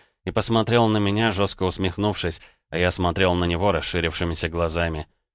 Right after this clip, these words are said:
Тем не менее, я был полон решимости выполнить свой долг до конца. Он говорил, а я словно видел, как наяву, что тогда произошло.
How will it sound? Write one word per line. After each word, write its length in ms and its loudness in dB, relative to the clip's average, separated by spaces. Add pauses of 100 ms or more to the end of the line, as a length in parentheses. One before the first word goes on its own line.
(600)
Тем 200 -4
не 80 -2
менее, 400 0
я 160 0
был 200 0
полон 380 0
решимости 580 -2
выполнить 540 -2
свой 220 0
долг 340 -2
до 100 -8
конца. 560 -4 (1000)
Он 200 0
говорил, 540 2 (260)
а 100 -2
я 160 4
словно 360 4
видел, 340 4
как 220 -2
наяву, 400 2
что 240 -2
тогда 300 -2
произошло. 720 -2